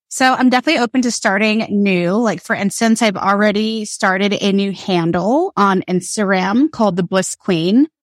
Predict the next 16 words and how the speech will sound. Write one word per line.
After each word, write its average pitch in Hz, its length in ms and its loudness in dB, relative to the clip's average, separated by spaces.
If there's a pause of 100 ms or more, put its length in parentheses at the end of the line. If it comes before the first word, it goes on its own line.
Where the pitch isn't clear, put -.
(380)
And 226 100 0
I'm 233 120 2
actually 220 300 -2
planning 208 420 2
on 196 120 0
rolling 190 320 2
out 190 280 0
starting 202 340 -2
tomorrow, 190 920 0
um, 175 500 -4 (240)
a 196 80 -2
thirty-three 220 640 -2
days 190 540 -2
to 202 100 -6
feminine 196 500 0
radiance 202 800 0